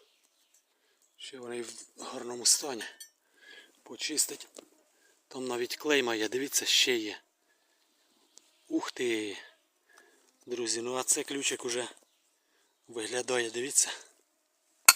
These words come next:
Друзі, це ключик Д П двадцять сім. Юху-ху.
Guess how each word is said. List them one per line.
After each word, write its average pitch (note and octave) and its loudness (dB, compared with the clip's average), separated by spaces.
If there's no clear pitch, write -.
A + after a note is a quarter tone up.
Друзі, A2+ -4
це - 4
ключик C3 0
Д A#2+ -6
П - -4
двадцять B2+ 2
сім. B2 10
Юху-ху. C#3+ -4